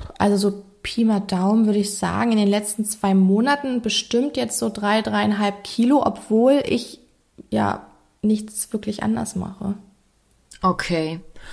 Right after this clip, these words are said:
Speaker 2: Und wie ernähren Sie sich jetzt in letzter Zeit?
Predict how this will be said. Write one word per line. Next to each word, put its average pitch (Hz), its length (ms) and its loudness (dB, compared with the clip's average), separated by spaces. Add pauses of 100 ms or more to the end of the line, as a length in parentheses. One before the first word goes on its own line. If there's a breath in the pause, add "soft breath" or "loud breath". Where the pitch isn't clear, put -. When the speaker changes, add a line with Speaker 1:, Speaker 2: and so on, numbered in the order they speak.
(300 loud breath)
Speaker 2:
Und 196 380 4
wie 208 140 0
ernähren 165 540 0
Sie 240 120 -2
sich 254 180 -6
jetzt 262 200 -4
in 247 120 2
letzter 254 360 -2
Zeit? 254 520 -4